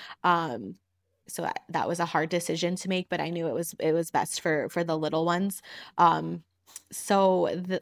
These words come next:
when I went, like, back part-time, I had people help, friends help.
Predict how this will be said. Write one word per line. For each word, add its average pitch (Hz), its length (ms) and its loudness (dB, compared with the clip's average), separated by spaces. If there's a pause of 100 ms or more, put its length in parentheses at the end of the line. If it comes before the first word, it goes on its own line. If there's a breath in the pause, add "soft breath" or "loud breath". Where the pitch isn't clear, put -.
when 185 240 -4
I 165 100 -4
went, 170 240 -4
like, - 240 -8 (360)
back 165 380 0
part-time, 294 600 4
I 233 60 4
had 185 280 0
people 262 340 6
help, 226 440 6
friends 233 420 4
help. 220 460 8